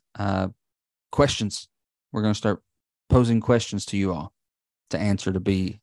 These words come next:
answered on the, the podcast. So, uh, again,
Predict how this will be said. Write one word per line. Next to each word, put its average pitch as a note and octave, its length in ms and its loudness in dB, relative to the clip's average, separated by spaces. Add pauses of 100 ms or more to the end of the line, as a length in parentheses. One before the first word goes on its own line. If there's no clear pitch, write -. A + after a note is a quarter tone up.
answered G#2+ 360 -2
on G2+ 280 0
the, F#2 200 -4 (380)
the - 80 -4
podcast. G#2 520 0
So, F#2+ 400 -4 (540)
uh, G2 360 0 (840)
again, C3 460 4